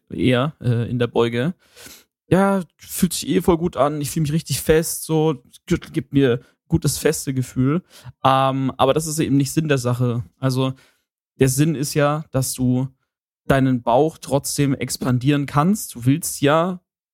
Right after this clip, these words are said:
dich in deiner Rumpfmitte breiter machen, du willst dich ja ausbreiten.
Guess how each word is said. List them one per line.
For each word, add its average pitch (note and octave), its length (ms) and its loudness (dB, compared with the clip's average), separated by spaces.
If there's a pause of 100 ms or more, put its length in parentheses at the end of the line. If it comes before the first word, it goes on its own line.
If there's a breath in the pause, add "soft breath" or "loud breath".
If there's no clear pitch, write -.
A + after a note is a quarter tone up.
dich - 340 0 (340)
in A#2 160 4
deiner A#2 300 -2
Rumpfmitte C#3+ 720 -2
breiter D#3 500 0
machen, D3+ 240 0
du A#2+ 100 -6
willst - 280 -4
dich - 100 -14
ja - 120 -4
ausbreiten. D3 840 0